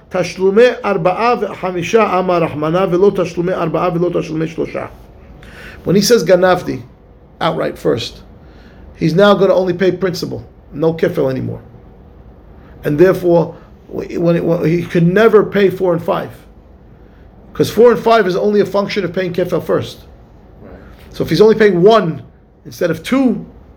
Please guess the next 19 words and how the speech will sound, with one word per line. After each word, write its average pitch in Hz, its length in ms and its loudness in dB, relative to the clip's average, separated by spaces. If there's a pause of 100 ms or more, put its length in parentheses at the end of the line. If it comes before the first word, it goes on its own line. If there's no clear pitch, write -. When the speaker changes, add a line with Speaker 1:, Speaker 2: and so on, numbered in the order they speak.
(420)
Speaker 1:
he's 170 160 0
always 262 400 4
gonna 196 140 4
be 208 80 0
patur 208 680 2 (160)
from 175 220 0
the 165 60 0
four 185 200 2
and 165 80 -2
five. 147 260 0 (680)
'Cause 165 160 -2
there's 175 120 2
no 233 120 6
such 226 240 0
thing 247 160 2
as 196 180 4
three 202 380 -2
and 165 120 -2
four. 190 300 0